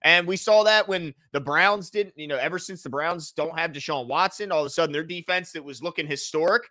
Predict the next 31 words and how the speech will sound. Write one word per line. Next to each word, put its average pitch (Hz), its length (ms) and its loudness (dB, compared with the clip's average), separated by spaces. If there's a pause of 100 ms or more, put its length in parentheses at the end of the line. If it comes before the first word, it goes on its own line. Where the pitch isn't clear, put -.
(320)
is 143 180 0
looking 165 220 2
a 143 60 2
whole 170 180 4
lot 180 240 6
more 175 160 0
mediocre. 165 720 -2 (240)
We 139 120 -4
see 185 220 -6
that 170 200 4
with 147 200 0 (260)
the, 123 200 -4
the 131 80 -8
Patriots, 240 720 2
where 135 260 2 (460)
their 175 160 4
defense 277 500 2
was 165 160 -4
good, 226 440 8 (300)
but 220 120 2
when 226 120 2
your 226 140 8
offense 277 380 8
can't 247 280 6
do 233 120 -2
anything, 220 720 6
your 226 120 -8
defense 233 420 -2
gets 208 220 -4
exposed 175 600 2
eventually. 117 500 -10